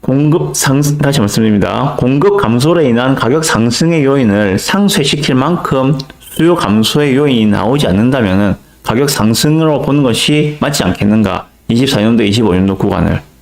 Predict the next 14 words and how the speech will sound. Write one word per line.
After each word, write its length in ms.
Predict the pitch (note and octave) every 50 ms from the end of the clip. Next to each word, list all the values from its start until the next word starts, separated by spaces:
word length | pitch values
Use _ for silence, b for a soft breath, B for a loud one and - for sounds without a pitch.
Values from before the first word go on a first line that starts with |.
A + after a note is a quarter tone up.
| _ _
그렇게 240 | - - B2 B2 B2+
보는 200 | - - A#2+ A#2
것이 200 | A2+ B2 - -
맞지 240 | A2 G#2+ G#2 - B2+
않겠는가 520 | A2 F#2+ - A2+ A2 A2 G#2+ G#2 - - -
하는 140 | - A#2+ A#2+
생각이 240 | A#2+ A#2+ G#2+ F#2+ -
들어요. 540 | - G#2 G#2+ G#2 F#2 E2 E2 F2 G#2+ B2+ - - _ _ _ _ _ _ _ _ _ _ _ _ _ _ _ - - - B B B B B B B B B B B B B B B B - -
어려운 240 | - G3 A3 A3 D#3
일 60 | B2+
같은데 800 | A2 A2+ - - C3+ A#2+ G#2 F#2 F#2+ G#2 G#2+ F#2+ F2 F#2 A2 -
간단히 300 | G2+ G2 - D3+ E3 C3
하고 160 | G#2 G#2+ A2
넘어갑시다. 720 | G#2+ G2+ G2+ G2 - A2+ G2+ D#2 E2+ G2 A2+ C3 D3+ -